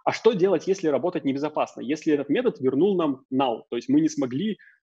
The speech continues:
э, захватить батч, с которым мы сейчас работали. Мы просто выходим, потому что, ну, значит, какой-то другой поток уже работает над этим батчем, пускай он дальше и работает, а мы не сделаем ничего опасного. То есть мы как бы по-, починили вот первую проблему, которую я рассказывал.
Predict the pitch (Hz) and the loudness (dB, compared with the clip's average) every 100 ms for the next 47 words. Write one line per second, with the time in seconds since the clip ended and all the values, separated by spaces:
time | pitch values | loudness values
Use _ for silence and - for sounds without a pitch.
0 | _ _ - 156 151 147 - 143 - 190 | _ _ 0 4 4 2 -2 -4 -4 -6
1 | 185 - 262 - 110 214 240 - - 165 | -6 -12 -12 -6 0 0 0 -4 -2 0
2 | 170 139 147 151 135 - 120 131 - - | 2 2 2 -4 -4 -4 0 0 0 -8
3 | - _ _ 185 220 220 - 147 147 170 | -12 _ _ 2 2 0 0 -4 0 -2
4 | 117 - _ 117 139 180 - 156 139 165 | -2 -10 _ -6 -6 -6 -4 -4 -2 -4
5 | 120 113 139 - 185 160 127 117 117 285 | -6 -8 -8 -6 -6 -4 -4 -2 -2 -2
6 | 202 170 - 123 143 143 123 - 127 135 | -4 -8 -6 -4 -2 0 -2 -2 -2 -4
7 | 123 117 113 123 113 208 277 139 - - | -6 -12 -10 -10 -4 -2 -2 -4 -6 0
8 | 226 151 160 - 139 131 117 - - - | 0 2 -2 0 -2 0 -2 -4 -10 -2
9 | 135 226 185 123 165 165 131 127 131 127 | 2 2 0 0 2 2 0 -2 -2 -2
10 | 117 - - - _ _ _ - 185 - | -4 -8 -14 -16 _ _ _ 2 2 0
11 | - 143 165 165 131 139 - 139 - 131 | -6 2 2 0 -2 -2 0 0 0 -4
12 | 131 151 175 123 120 _ 143 131 123 120 | 0 2 2 0 -6 _ 0 2 0 0
13 | 147 240 165 127 147 127 127 - - 117 | 0 0 -2 -2 0 0 -2 -4 -8 -8
14 | - - | -8 -14